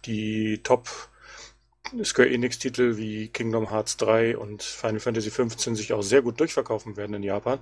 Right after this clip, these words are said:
Aber eben insgesamt macht das halt auf dem Weltmarkt nicht mehr so viel aus. Da muss der Fokus ganz klar in den Westen. Machen sie ja auch.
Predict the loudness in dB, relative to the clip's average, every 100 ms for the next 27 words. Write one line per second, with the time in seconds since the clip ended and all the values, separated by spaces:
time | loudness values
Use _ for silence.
0 | -6 -18 -16 -14 -16 -2 4 6 6 4
1 | -4 -2 -2 0 -2 -2 -2 -4 -4 -2
2 | 0 0 -6 -6 0 0 0 -6 -4 0
3 | 0 2 -2 -2 -6 -4 -2 0 0 2
4 | 0 -2 -8 _ _ -20 -4 -2 0 0
5 | -2 -2 -2 -2 -2 -2 0 0 0 0
6 | -2 -2 -4 -8 _ _ _ _ _ _
7 | _ _ 0 0 2 0 0 -2